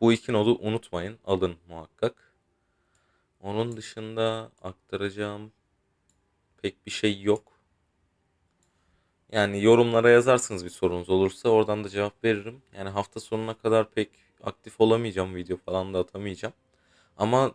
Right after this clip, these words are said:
dün mesela bir yayın yaptım, gayet güzel geçti arkadaş. Gelen arkadaşlar da oldu, herkese teşekkür ederim. Yani yayını yapmaya özen göstereceğim özellikle YouTube kanalında tarafında. Eğer gelirseniz orada da güzel trikler konuşuruz.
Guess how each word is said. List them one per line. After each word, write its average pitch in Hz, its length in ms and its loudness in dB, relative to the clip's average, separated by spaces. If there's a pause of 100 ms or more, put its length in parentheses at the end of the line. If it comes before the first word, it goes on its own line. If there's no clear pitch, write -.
(120)
dün 113 120 0
mesela 113 520 2
bir 110 80 -2
yayın 110 300 4
yaptım, 101 360 -6
gayet 92 360 4
güzel 98 240 4
geçti 90 360 -2
arkadaş. 87 560 -6
Gelen 92 240 0
arkadaşlar 92 680 0
da 92 60 0
oldu, 85 200 -2
herkese - 320 -6
teşekkür - 480 -6
ederim. 92 340 0 (580)
Yani 107 380 2
yayını 107 380 4
yapmaya 117 460 2
özen 107 340 2
göstereceğim 104 580 0
özellikle 87 520 -4
YouTube - 320 -12
kanalında 87 580 -14 (580)
tarafında. 90 640 -10 (220)
Eğer 104 200 2
gelirseniz 120 680 2
orada 110 320 4
da 110 160 6
güzel 101 420 0
trikler - 600 -8
konuşuruz. 87 540 -14